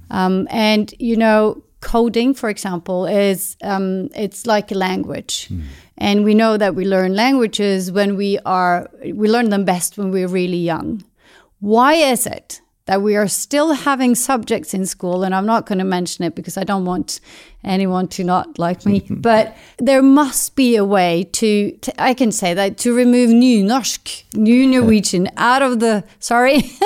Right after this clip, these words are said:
Speaker 1: We
Speaker 2: out
Speaker 1: don't
Speaker 2: of
Speaker 1: have to
Speaker 2: the
Speaker 1: comment this,
Speaker 2: school
Speaker 1: so that's all right.
Speaker 2: system
Speaker 1: <laughs>
Speaker 2: and, and get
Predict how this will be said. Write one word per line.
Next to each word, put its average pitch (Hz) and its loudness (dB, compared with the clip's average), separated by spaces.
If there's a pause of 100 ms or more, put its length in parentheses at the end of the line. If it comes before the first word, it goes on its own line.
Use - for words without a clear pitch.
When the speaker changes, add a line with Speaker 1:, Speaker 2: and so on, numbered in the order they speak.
(360)
Speaker 1:
We - -4
Speaker 2:
out - 2
Speaker 1:
don't 349 6
Speaker 2:
of 403 4
Speaker 1:
have 381 4
to 403 4
Speaker 2:
the - -12
Speaker 1:
comment 107 2
this, 123 6
Speaker 2:
school 339 4
Speaker 1:
so 117 4
that's 294 2
all - 0
right. 339 0
Speaker 2:
system - -10
Speaker 1:
<laughs> - -16
Speaker 2:
and, 320 0
and 320 2
get 359 -2